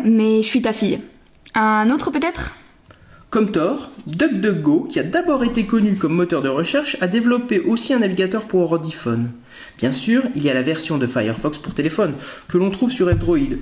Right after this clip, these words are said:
Speaker 2: ou même Fennec, dérivé de Firefox, sans les quelques composants non libres. Ce sont sans doute plus ou moins de bonnes alternatives, je pense.
Speaker 1: J'ai aussi entendu parler de Brave, qui bloque les pubs nativement.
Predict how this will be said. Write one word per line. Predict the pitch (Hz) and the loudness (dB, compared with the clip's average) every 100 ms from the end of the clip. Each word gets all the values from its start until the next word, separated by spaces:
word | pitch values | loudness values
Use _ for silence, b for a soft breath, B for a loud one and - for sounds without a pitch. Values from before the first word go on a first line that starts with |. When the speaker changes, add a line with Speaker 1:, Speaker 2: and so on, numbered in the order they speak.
| - | -6
Speaker 2:
ou | 139 | 0
même | 143 139 | 2 2
Fennec, | - 147 131 - - 151 | 0 2 2 -2 -6 -2
dérivé | 208 214 185 | 0 2 2
de | 139 | 0
Firefox, | - 143 135 - 190 - - B B - | -2 -2 -2 -2 -4 -4 -14 B B -6
sans | - | -2
les | 196 143 | 0 0
quelques | 226 185 | 0 0
composants | - 170 156 147 196 | 0 0 2 2 2
non | 170 | 2
libres. | 156 151 156 - B B B | 2 0 -4 -8 B B B
Ce | 147 | -6
sont | 139 | -4
sans | 135 196 | -2 0
doute | 160 160 - | 0 -2 -2
plus | - 185 | 0 2
ou | 151 | 2
moins | 127 180 196 | 0 0 0
de | 139 | 0
bonnes | 147 190 | 2 0
alternatives, | 147 143 139 131 127 160 | 0 0 -2 -2 -2 0
je | 139 | -2
pense. | 127 117 110 - - - - _ _ _ _ _ _ - | -2 -6 -6 -10 -14 -20 -20 _ _ _ _ _ _ -4
Speaker 1:
J'ai | 240 254 269 | 0 2 2
aussi | 285 277 339 | 2 0 0
entendu | 320 320 311 330 | 0 2 0 0
parler | 339 311 320 | 0 0 0
de | 247 262 254 | 0 2 0
Brave, | 220 277 294 247 214 220 - | 0 0 0 0 -2 -6 -10
qui | - 233 | -6 -2
bloque | 208 269 269 | 0 0 0
les | 220 | -4
pubs | 220 285 226 | -2 -2 2
nativement. | 233 226 - 233 247 262 - | 0 0 -2 2 2 0 -8